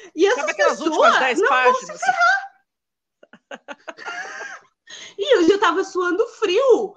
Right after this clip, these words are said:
Speaker 1: suando frio, que isso não vai se resolver. Eu preciso ver isso se resolver. Rafa, eu podia ficar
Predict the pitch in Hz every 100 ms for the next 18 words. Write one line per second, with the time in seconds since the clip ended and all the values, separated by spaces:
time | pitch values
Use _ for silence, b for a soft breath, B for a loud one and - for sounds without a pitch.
0 | b _ - 415 381 349 554 - 403 508
1 | 554 349 349 415 415 370 339 320 381 480
2 | 440 508 480 466 359 302 427 494 349 B
3 | 392 494 453 480 605 - - 466 523 508
4 | 494 494 440 - 480 466 466 523 480 349
5 | 330 427 285 - b b 302 349 427 -
6 | 370 233 220 277 320 403 403 403 359 370
7 | 403 403 415 370 370 -